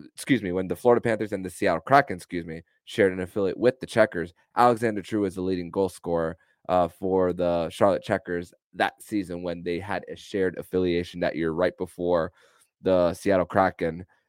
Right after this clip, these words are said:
uh, separated and had their own affiliate in Coachella Valley as well, who made the final last, last year, um, strange enough, in their first year. Um, Juvis Bal-, Balkinskis, um, sorry if I'm pronouncing that correctly, from Latvia,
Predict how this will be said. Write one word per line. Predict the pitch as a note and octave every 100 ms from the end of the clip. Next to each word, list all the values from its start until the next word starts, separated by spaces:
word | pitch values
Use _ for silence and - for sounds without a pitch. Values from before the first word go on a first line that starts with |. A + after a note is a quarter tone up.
| _ -
uh, | F#2 F2
separated | F2+ - G2+ G2 F#2 F2 E2+
and | - F2 F#2
had | F#2+ F2+
their | F2 F2
own | G#2+ G#2 G2+
affiliate | E2+ - F2+ F2 E2 -
in | F#2+ F2+ E2+ - _ -
Coachella | G#2+ - G2 F2+
Valley | F2 F2+ F2+ F2 -
as | F2+
well, | F2 F#2 F2 - _ C#2+
who | G2 F2+ E2
made | C#2+ F#2+
the | -
final | F#2 G2+ E2+ E2+ -
last, | D2+ E2 - -
last | B1+ D#2 D#2 -
year, | C#2+ - -
um, | - E2 C#2+ _
strange | - - C#2 C2 -
enough, | D#2 D2
in | E2+
their | D2 F2
first | - F2+ -
year. | F2+ E2 - _ _ _
Um, | F#2+ F#2
Juvis | F#2 G2+ G2+
Bal-, | - F2 F2+ - - F2+
Balkinskis, | F#2 F#2+ _ _ _ _ _ _ A2 G#2 G#2 A#2 A2 - - -
um, | C2+ F2+ E2
sorry | D#2+ F2+
if | E2+
I'm | F2
pronouncing | F2 E2+ E2 F2+
that | F2 -
correctly, | F2+ F2 F2
from | E2+ E2
Latvia, | E2+ - F#2+ G2 F#2+